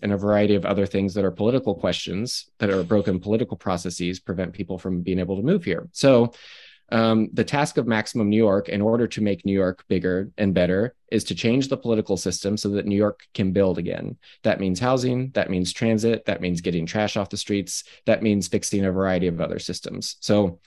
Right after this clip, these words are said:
the primary task is to change the political system. Well, how do you do that? It's not like other people haven't tried. Um, and so my, my theory of political power says one of the reasons why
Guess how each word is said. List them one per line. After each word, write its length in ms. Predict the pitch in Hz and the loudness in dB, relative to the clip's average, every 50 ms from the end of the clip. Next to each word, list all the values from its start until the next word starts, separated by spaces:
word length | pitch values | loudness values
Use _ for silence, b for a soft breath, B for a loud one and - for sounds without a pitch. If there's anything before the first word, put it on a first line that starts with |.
| B B B B B | B B B B B
the 60 | - 107 | -4 -2
primary 380 | - 120 117 117 113 110 107 | 2 2 4 6 6 6 4
task 360 | - - 107 98 98 - - | 4 2 0 -2 -2 -2 -4
is 100 | 98 - | -6 -6
to 140 | - - - - - | -8 -10 -14 -14 -8
change 260 | - 95 87 87 85 | -4 -2 -2 -2 -2
the 80 | 87 85 | -4 -4
political 340 | - 92 90 87 - - | -2 -2 -4 -4 -4 -6
system. 480 | - - - - - - 80 87 107 - b b b b b | -8 -6 -8 -8 -8 -8 -8 -8 -10 -12 b b b b b
Well, 460 | 95 101 95 92 98 107 117 123 - _ _ _ _ _ _ _ | 0 2 2 2 2 0 0 -2 -6 _ _ _ _ _ _ _
how 120 | - 101 | 0 0
do 60 | 98 | 2
you 60 | 98 85 | 2 2
do 160 | 98 95 85 | 2 2 2
that? 280 | 85 78 71 73 - _ _ _ _ _ _ _ _ _ - | 2 0 -2 -2 -6 _ _ _ _ _ _ _ _ _ -8
It's 160 | - - - | -6 -2 0
not 140 | 117 110 - | 2 2 4
like 180 | 113 110 107 110 | 2 2 4 4
other 140 | 107 101 | 4 4
people 240 | - - 98 98 101 | 2 0 -2 -2 -2
haven't 260 | 90 95 92 95 85 | -2 -2 -2 -4 -4
tried. 440 | - - 85 64 73 98 - 135 135 B B B B B B B - - | -4 -6 -6 -6 -6 -8 -10 -10 -12 B B B B B B B -6 -2
Um, 400 | 104 101 101 98 98 92 95 - _ _ _ _ _ _ _ _ _ _ _ - - - | 0 0 2 0 0 -2 -4 -8 _ _ _ _ _ _ _ _ _ _ _ -20 -4 0
and 220 | 117 113 117 113 | 2 4 4 4
so 360 | - - 127 120 113 113 101 107 | 4 4 4 6 6 6 4 4
my, 520 | 113 113 117 120 120 120 113 110 104 - - _ _ _ _ _ _ _ _ _ _ _ _ _ _ _ | 2 2 4 4 4 4 4 2 2 -2 -4 _ _ _ _ _ _ _ _ _ _ _ _ _ _ _
my 560 | - 110 110 113 117 117 120 120 120 120 117 - _ _ _ _ - | -2 0 2 2 4 4 2 2 2 2 0 -4 _ _ _ _ 0
theory 260 | 120 110 107 107 107 | 2 4 4 6 4
of 140 | 107 101 - | 4 2 0
political 340 | - 107 101 98 - 107 92 | -2 -4 -4 -2 -2 -4 -4
power 320 | - 110 98 98 98 95 | -2 -2 0 0 0 0
says 500 | 92 - - 104 87 87 101 123 147 - | 0 0 0 2 2 2 2 0 -2 -4
one 220 | - - 104 107 113 | -4 -2 0 0 0
of 100 | 131 127 | 0 0
the 120 | 120 104 | 0 0
reasons 400 | 104 110 110 98 104 98 92 87 | 2 2 2 2 0 -2 -4 -2
why 580 | 95 101 104 107 95 - - - 113 127 135 | -2 0 2 2 2 0 -2 -4 -6 -6 -8